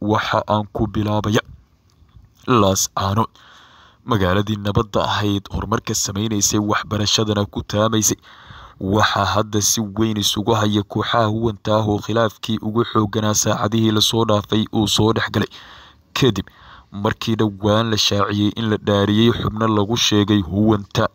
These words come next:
iyo hoggaankeeda. Kooxahan huwanta hogaaminaya ayaa waxay ka kooban yihiin ilaa saddex xubnood oo lagu sheegay in uu noqonayo mid hogaamiyaha, midna ku-xigeenkiisa, midna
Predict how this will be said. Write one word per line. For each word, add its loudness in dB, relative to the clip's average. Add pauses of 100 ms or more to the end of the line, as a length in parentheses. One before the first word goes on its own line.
(220)
iyo 0
hoggaankeeda. -2 (1000)
Kooxahan 0 (560)
huwanta -2
hogaaminaya -2 (500)
ayaa -2
waxay -6
ka -8
kooban -6
yihiin -2 (120)
ilaa 2
saddex -2
xubnood -6 (480)
oo 2
lagu -2
sheegay -2
in -6
uu -4
noqonayo -2
mid -2
hogaamiyaha, 0
midna -2
ku-xigeenkiisa, -2 (520)
midna 0